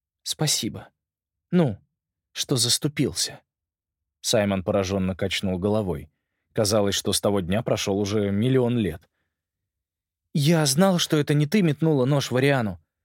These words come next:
И хотя иногда ты довольно... колючая», она вскинула бровь, «я не хотел, чтобы тебя обвинили в том,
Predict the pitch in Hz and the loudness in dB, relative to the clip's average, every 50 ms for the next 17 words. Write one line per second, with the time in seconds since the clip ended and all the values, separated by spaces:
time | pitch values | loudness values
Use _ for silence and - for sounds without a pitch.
0 | _ _ _ _ _ - 143 147 139 - - 147 147 - 170 156 151 156 151 156 | _ _ _ _ _ -2 0 0 2 2 2 2 4 4 2 4 2 2 2 2
1 | 175 156 143 131 110 127 139 156 160 147 135 131 127 120 113 113 107 92 69 57 | 2 2 2 2 2 2 2 2 2 2 2 2 0 0 0 0 -2 -4 -6 -10
2 | - - - _ _ _ _ _ _ _ _ - - 143 139 170 208 190 - - | -12 -16 -20 _ _ _ _ _ _ _ _ -2 0 2 2 2 2 2 2 0
3 | 160 127 110 104 - _ _ _ _ _ _ _ _ _ - 107 104 98 95 - | 0 0 -2 -4 -8 _ _ _ _ _ _ _ _ _ -4 0 0 0 2 0
4 | - - 113 98 95 95 98 92 90 92 82 78 - - _ _ _ _ _ _ | 0 0 0 0 0 0 0 0 0 0 -2 -2 -6 -14 _ _ _ _ _ _
5 | _ _ _ _ _ _ _ _ - - 156 143 170 165 160 156 151 - 165 151 | _ _ _ _ _ _ _ _ -6 -2 0 2 4 4 4 2 2 2 2 2
6 | - 214 208 156 135 - - 123 117 113 - 151 147 156 143 120 110 110 123 147 | 4 4 4 4 2 -2 -2 -2 -2 0 0 2 4 4 4 4 2 0 0 2
7 | 151 143 135 123 123 - - 202 202 170 127 | 2 2 2 0 -2 0 2 2 2 2 2